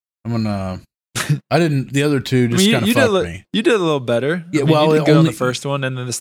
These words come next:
Speaker 2: third.
Speaker 1: If it, okay, but if it wa-, okay, let's, let's put this into perspective. Let's say this was life or death, and I was put in a room and given those three
Speaker 2: <laughs>
Speaker 1: questions, I'm dead.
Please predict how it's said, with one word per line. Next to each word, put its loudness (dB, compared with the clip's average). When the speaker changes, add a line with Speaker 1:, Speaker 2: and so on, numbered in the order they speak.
Speaker 2:
third. 2
Speaker 1:
If -4
it, -2
okay, 0
but -2
if -4
it 2
wa-, -4
okay, -2
let's, -2
let's -2
put -2
this 0
into -4
perspective. -6
Let's -2
say 0
this -2
was -8
life -4
or -4
death, -10
and -6
I 2
was 0
put -2
in -4
a 2
room 2
and 2
given -2
those 2
three 2
Speaker 2:
<laughs> -
Speaker 1:
questions, -2
I'm 0
dead. -6